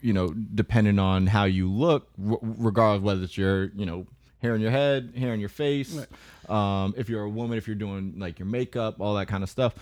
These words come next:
Speaker 1: you're gonna, there's perceptions that come along with those images that, you know, people are gonna associate,
Speaker 2: Right.
Speaker 1: you know, f-, for right or wrong.
Speaker 2: So let me, let me tell you my story real quick. So I'm normally,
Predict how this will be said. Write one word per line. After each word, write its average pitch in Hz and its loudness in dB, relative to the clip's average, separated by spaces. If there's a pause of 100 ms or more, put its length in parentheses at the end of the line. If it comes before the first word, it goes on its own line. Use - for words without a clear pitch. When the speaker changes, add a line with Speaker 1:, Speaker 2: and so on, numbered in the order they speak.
(280)
Speaker 1:
you're 135 6
gonna, 135 6
there's 127 4
perceptions 131 2
that 117 -2
come 123 0
along 110 2
with 113 0
those 104 4
images 98 2 (420)
that, 98 0 (180)
you 113 0
know, 98 2
people 113 2
are 104 2
gonna 98 0
associate, 104 -2 (120)
Speaker 2:
Right. 151 -2 (160)
Speaker 1:
you 123 2
know, 104 4
f-, - -14
for 117 0
right 104 0
or - -4
wrong. 98 -4
Speaker 2:
So 220 -6
let 233 2
me, 247 2
let 226 -4
me 220 0
tell 196 -2
you 196 0
my 185 2
story 123 -6
real 123 -8
quick. - -8 (340)
So 143 0 (640)
I'm 180 -2
normally, 180 -2